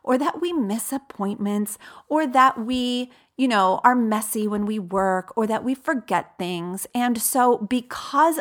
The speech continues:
of that evidence bank that we have, we really struggle to start something new. It kills our productivity because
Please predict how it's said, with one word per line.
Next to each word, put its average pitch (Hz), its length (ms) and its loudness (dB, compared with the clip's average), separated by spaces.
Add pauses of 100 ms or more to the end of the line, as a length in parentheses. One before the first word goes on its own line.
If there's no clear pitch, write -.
of 240 160 2
that 202 320 0
evidence 220 500 -2
bank 202 280 -4
that 214 160 -6
we 185 100 -6
have, 247 680 0 (500)
we 320 240 4
really 330 380 0
struggle 285 680 4
to 254 140 -6
start - 520 -2
something 202 580 -4
new. 226 420 -2 (540)
It - 320 -2
kills 320 580 -2
our 220 280 2
productivity 220 920 -8 (380)
because 269 420 2